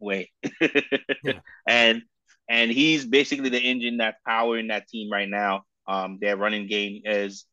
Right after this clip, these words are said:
Speaker 1: they're not playing that good on defense. They're making plays here and there, eh, so and so, but that,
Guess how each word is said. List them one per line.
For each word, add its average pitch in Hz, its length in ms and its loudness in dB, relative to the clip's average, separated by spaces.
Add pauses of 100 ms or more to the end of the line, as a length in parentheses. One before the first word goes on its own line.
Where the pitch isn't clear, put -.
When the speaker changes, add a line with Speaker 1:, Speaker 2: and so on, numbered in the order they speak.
(200)
Speaker 1:
they're 98 340 -4
not 110 280 0
playing 113 240 0
that 107 240 0
good 110 160 0
on 104 140 -2
defense. 104 600 -6 (480)
They're 101 220 -2
making 117 360 -2
plays 113 240 -4
here 117 120 -4
and 110 100 -6
there, 120 280 -6
eh, 135 220 -10
so 127 220 -6
and 120 120 -6
so, 123 160 -2
but 110 180 -4
that, 104 200 0